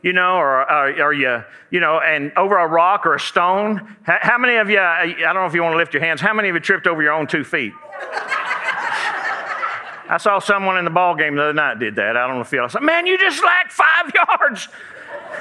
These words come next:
Okay. Yeah, tripped over your own feet. You could have made it. We could have scored. I'm not telling you who it is, you know, but anyway, uh,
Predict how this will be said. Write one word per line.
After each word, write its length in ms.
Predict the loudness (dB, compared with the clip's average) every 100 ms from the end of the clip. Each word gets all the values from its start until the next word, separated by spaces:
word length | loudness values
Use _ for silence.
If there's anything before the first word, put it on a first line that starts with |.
| -14 -16 -16 -16 -10 -4
Okay. 760 | 0 2 0 0 0 0 -2 -10 -20 -18 -4
Yeah, 260 | 0 2 0
tripped 380 | 2 2 4 2
over 180 | 4 4
your 160 | 4
own 240 | 4 4 0
feet. 400 | 2 2 2 0
You 140 | 0
could 240 | 2 2
have 100 | 2
made 380 | 2 2 2 2
it. 100 | 2
We 100 | 0
could 180 | 0 0
have 100 | 0
scored. 680 | 0 2 4 6 4 2 -6 -16 -18 -20 -16
I'm 120 | -6 -2
not 200 | -2 0
telling 240 | 0 0
you 80 | 0
who 160 | 2
it 60 | 2
is, 440 | 0 0 -2 -8 -18 -20 -20 -20 -20 -12 -6
you 120 | -2
know, 200 | 0 2
but 120 | 2
anyway, 480 | 2 0 0 -2 -4
uh, 380 | -4 -2 -2